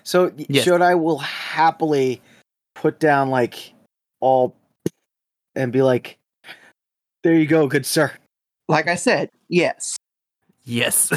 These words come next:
Speaker 2: <laughs> So, there is a brief moment where the takoyaki maker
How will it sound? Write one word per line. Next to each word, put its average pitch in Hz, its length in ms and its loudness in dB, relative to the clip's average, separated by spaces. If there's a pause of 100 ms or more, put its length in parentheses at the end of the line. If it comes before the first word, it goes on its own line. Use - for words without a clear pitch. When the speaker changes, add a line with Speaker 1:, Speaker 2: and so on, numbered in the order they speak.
(220)
Speaker 2:
<laughs> 320 100 2 (680)
So, 262 380 0 (100)
there 220 320 2
is 359 160 0
a 339 60 0
brief 269 300 -2
moment 254 400 -2
where 208 100 0
the 208 100 -6
takoyaki 185 1000 -2 (440)
maker 165 520 -2